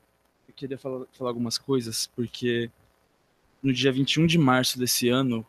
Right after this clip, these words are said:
o governo, ele decidiu que não haveria nada pra falar sobre o golpe militar de mil novecentos e sessenta e quatro.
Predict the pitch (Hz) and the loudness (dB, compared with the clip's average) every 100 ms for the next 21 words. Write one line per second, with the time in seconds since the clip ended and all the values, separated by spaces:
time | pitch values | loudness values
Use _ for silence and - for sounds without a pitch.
0 | - 120 123 117 127 131 135 143 - 123 | -10 -2 -2 2 0 2 -2 -4 -8 -10
1 | 120 127 123 127 127 139 135 139 170 - | -8 -10 -8 -8 -6 -2 -2 -2 -4 -10
2 | _ _ _ 123 123 127 135 127 123 123 | _ _ _ -2 0 2 4 4 2 0
3 | 123 123 123 117 117 123 117 117 127 123 | -2 -4 0 0 0 -4 -2 -2 0 -2
4 | 117 113 117 113 113 - 117 - 120 135 | -2 -2 0 -2 -4 -4 -6 -8 -10 -8
5 | 113 107 - | -6 -6 -8